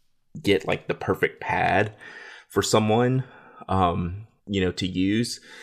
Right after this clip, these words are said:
You know, there's lots of options, but, like, what Rhodia does and their whole product lineup is just kinda set up perfectly for gift giving and, and, um, you know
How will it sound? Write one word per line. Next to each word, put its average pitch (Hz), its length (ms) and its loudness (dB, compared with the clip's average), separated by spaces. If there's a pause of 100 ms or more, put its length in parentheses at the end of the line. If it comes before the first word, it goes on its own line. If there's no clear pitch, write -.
(180)
You 92 120 2
know, 87 40 2
there's 87 200 2
lots 104 200 6
of 80 140 0 (160)
options, 85 640 2
but, - 380 -2
like, - 240 -6 (300)
what - 180 -4
Rhodia 92 380 4
does 85 340 0
and 80 140 -2
their 73 100 2
whole 71 640 0
product - 400 -4
lineup - 360 -6
is - 140 -6
just - 220 -8
kinda - 180 -4
set - 200 -4
up - 120 -10
perfectly - 480 -6
for - 360 -4 (100)
gift - 260 -8
giving - 320 -6
and, 71 200 -4 (640)
and, 90 320 0
um, 85 440 -4
you 90 140 -2
know 80 220 -4